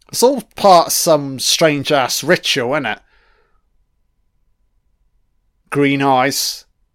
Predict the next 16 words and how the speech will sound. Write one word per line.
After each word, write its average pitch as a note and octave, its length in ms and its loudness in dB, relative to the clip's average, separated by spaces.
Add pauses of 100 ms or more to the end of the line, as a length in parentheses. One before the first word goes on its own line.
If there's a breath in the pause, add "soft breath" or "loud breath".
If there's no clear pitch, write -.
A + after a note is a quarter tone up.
(800)
Yeah, C#3+ 120 4
the D3+ 160 4
intercutting. C3+ 800 0 (1400)
It's - 120 -10
a C#3+ 40 -6
slow F#3 480 2
dissolves C#3+ 760 2
in C3+ 180 -6
between. D#3 440 -2 (220)
Yeah, C#3 180 2
really, D3 680 4
really C3 400 0
cool, C#3 340 0
man. A2+ 240 -4 (1400)
This - 180 -4
is - 100 -6